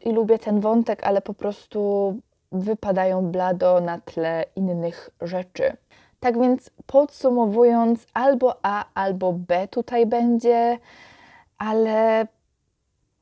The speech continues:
chyba jednak damy go sobie do A, bo jak patrzę sobie na te postaci, które są w tych kategoriach, to chyba jednak Matiasa lubię, e, trochę bardziej niż Ninę i Mikołaja. Dalej mamy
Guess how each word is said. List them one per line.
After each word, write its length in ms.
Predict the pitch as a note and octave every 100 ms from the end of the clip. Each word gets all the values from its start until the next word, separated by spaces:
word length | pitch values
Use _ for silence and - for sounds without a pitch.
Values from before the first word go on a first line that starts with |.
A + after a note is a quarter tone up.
| _ _ _ -
chyba 440 | - - E4+ F4+ E4
jednak 440 | C#4+ B3+ B3 G#3
damy 280 | G3 G#3 G3+
go 120 | G3+
sobie 280 | - F#3 F3+
do 260 | F3+ E3 _
A, 220 | F3 D3+ F3+
bo 200 | F3+ G3+
jak 200 | G3+ -
patrzę 400 | C#4 C#4+ - B3+
sobie 320 | - A#3+ A#3
na 140 | A3
te 120 | A3
postaci, 560 | G#3 G#3+ - A3+ A#3 A#3
które 200 | - A3
są 200 | - G#3
w 80 | -
tych 180 | A3+ -
kategoriach, 760 | G#3 - F#3+ G#3 G#3 G#3 G#3
to 180 | - G3
chyba 300 | - A3 A3
jednak 460 | G#3 G#3 G3 G3+ F#3+
Matiasa 760 | G3 - F#3+ F#3+ - F#3+ F#3+ - - - -
lubię, 600 | G3 A#3 G3+ A3 G#3 -
e, 60 | F#3
trochę 400 | - - G3+ F#3
bardziej 480 | F#3 F#3 F#3 F#3+ F#3
niż 340 | F3 F3 -
Ninę 420 | F3 E3+ F3 F3 -
i 160 | D#3+ D#3+ _ _
Mikołaja. 680 | G3+ - F#3+ F#3 F3 - - - _ _ _ -
Dalej 340 | G3+ A#3 C4 A#3
mamy 460 | F#3 G3+ G3 G3